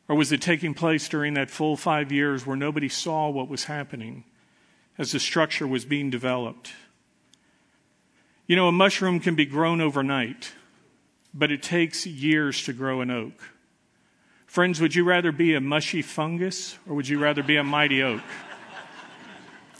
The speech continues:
God has us in a time of waiting and development for a purpose.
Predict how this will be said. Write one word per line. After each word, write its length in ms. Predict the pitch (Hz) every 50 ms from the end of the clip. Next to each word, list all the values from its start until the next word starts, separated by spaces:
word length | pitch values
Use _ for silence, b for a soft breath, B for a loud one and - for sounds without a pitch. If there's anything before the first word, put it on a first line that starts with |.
| - _ _ _ _ _ _ _ _ _ _ _ _ _ _ _
God 220 | - 185 190 196
has 280 | 180 190 202 196 180 180
us 160 | 165 151 -
in 60 | 170
a 80 | 156 143
time 320 | - - 180 170 165 165
of 140 | 156 139 123
waiting 580 | 139 135 147 151 156 147 131 120 101 107 135 151 - _ _ _ _ _ _ _ _ _ _ _
and 140 | - 151 143
development 680 | 135 127 135 143 151 156 147 131 - - 110 110 - - _ _ _ _ _ _ _ _ _ _ _ _
for 200 | _ - 147 139
a 40 | 127
purpose. 760 | - - - 165 151 151 - 110 - - - - - -